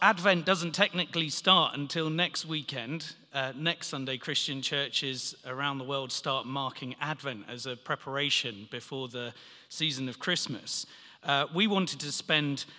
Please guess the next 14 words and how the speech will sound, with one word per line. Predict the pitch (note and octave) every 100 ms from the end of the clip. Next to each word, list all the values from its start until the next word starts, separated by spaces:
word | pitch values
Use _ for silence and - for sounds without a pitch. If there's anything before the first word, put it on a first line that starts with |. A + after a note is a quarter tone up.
| -
uh, | C#3+ C#3+
some | - F#3+ F#3
of | D#3+
our | D3+ C3+
Sundays, | F3+ F3 C#3 A#2+
the | C#3+
next | D#3 D#3 - -
three, | F3+ A3 C#3 A#2 F3 - - -
looking | D#3+ A3 A#3 - C#3+ B2+ G3+ G#3 - - -
at | D#3+ D#3 - E3
this | E3+ -
genealogy | F#3+ F3+ F#3+ C4 G3 D#3+ G#2+ - - -
in | C#3+ D3+
Matthew, | E3+ D#3+ - A2